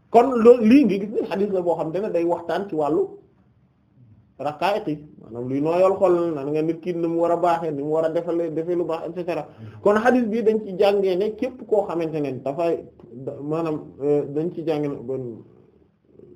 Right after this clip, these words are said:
dégg nga, euh, maanaam xadis bi dañ ciy jàngee ne nit ki dafa war a jëf, jëf ju baax.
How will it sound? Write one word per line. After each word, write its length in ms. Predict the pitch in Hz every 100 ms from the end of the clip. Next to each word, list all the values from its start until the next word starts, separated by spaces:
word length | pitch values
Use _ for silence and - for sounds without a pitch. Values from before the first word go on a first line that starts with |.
| - 104 92 92 85 - - - - _ _ _ 110 113 113 _ 123 107 _ _ _ _ 120 110 104 107 104 110 98 104 90 82 _ _ _ _ _ _ -
dégg 200 | 185 220
nga, 80 | 131 - - - - - -
euh, 300 | 185 196 196 196 196 - _ _ 180
maanaam 340 | 185 220 233 208
xadis 180 | 208 208
bi 140 | 202
dañ 140 | 202 208
ciy 120 | 190
jàngee 340 | 185 180 185
ne 80 | 185
nit 160 | 185 202
ki 120 | 196
dafa 160 | 170 190
war 180 | 185 175
a 40 |
jëf, 180 | 160 - - - - 110 98 - _ _
jëf 160 | 131 156
ju 100 | 165
baax. 220 | 156 139